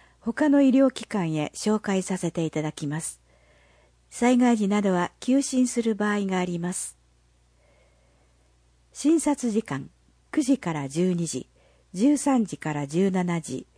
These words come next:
十八時から二十一時。受付は、診察終了の三十分前まで。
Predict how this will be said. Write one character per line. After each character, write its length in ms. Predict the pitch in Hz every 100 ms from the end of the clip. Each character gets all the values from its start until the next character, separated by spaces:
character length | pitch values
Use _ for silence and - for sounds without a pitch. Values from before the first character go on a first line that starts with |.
| _ _ _ _ -
十 240 | 220 285
八 340 | 226 254 - 214
時 140 | 175
か 160 | - 151
ら 160 | 139 -
二 120 | 226
十 220 | 208 185
一 240 | 143 - 147
時。 200 | - - _ _ _ _ _ _ _ _ _
受 220 | 180 190
付 260 | 202 - 196
は、 200 | 180 175 _ _ _
診 300 | - - 277
察 280 | 269 254 240
終 260 | - 233 226
了 220 | 220 202
の 200 | 185 175
三 300 | - 240 262
十 160 | 254 254
分 320 | - 240 214
前 240 | 208 170
ま 120 | 147 143
で。 200 | 127